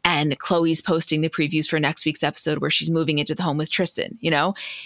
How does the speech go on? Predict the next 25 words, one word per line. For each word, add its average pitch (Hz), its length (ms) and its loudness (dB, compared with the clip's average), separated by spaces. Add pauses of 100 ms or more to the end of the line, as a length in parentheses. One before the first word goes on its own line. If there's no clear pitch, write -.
(340)
That's 247 380 2
different 254 340 2
because 202 220 2
we 247 140 4
all 269 160 4
knew 220 200 4
what 220 140 2
happened. 208 380 2
There 156 80 4
was 160 120 2
no 190 160 4
question 196 440 2
as 151 160 0
to 180 100 2
whether 180 240 2
or 185 40 2
not 165 200 2
they 156 120 2
were 151 120 0
together, 147 420 2
what 170 280 0
the 180 80 2
deal 156 340 2
was, 151 220 2
what 170 240 0